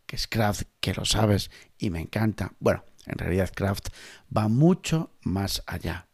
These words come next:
pero sí, se puede englobar en toma de notas. Lo uso para mapas mentales, pero lo que no <laughs> uso son posits, ¿eh? Eso sí que no, no uso posits digitales.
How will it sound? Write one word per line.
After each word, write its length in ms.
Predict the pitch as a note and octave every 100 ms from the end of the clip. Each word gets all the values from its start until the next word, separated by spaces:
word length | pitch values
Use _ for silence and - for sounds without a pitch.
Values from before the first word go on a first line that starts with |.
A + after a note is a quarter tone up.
| -
pero 200 | G2 F2
sí, 240 | - E2 - - -
se 140 | -
puede 180 | - F2+
englobar 440 | F2 F2 G2+ G#2+ -
en 280 | F#2 E2+ D#2
toma 340 | - F2 D#2+
de 80 | F2
notas. 400 | - - - - - - - -
Lo 120 | G#2
uso 260 | C3 - B2+
para 180 | F#2
mapas 320 | G2+ G#2 F#2+ F2+
mentales, 580 | F2+ A#2+ B2+ C3 B2+ - - - _ _ _ _ -
pero 300 | F#2+ F#2+ -
lo 100 | G#2+
que 120 | G#2+
no 140 | A2 -
<laughs> 40 |
uso 180 | - D3
son 280 | - A2+ G#2+
posits, 440 | - E2+ F2+ -
¿eh? 160 | B2+ D#3+ - - - -
Eso 180 | -
sí 140 | F#2+ G2
que 120 | G2
no, 220 | F#2 F2 -
no 120 | F#2+
uso 220 | D#2+ -
posits 320 | - F2 -
digitales. 640 | - E2+ F2+ - - -